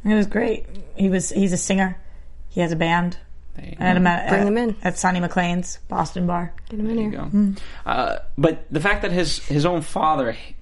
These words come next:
Speaker 2: pretty much hates him, and then the f-, the, the fact that, you know, you got Terry kinda investigating this.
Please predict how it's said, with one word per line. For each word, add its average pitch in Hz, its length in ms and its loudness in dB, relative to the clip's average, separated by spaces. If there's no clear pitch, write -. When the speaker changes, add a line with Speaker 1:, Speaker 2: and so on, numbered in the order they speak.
Speaker 2:
pretty 175 180 0
much 123 180 2
hates 123 300 0
him, - 340 -2
and 123 140 2
then 131 140 6
the 131 60 4
f-, - 140 -10
the, - 220 -6
the 127 200 -2
fact 123 280 0
that, 117 380 0
you 120 120 0
know, 110 80 2
you 110 100 2
got 113 220 2
Terry 123 320 2
kinda 110 320 -4
investigating 107 680 0
this. 107 440 0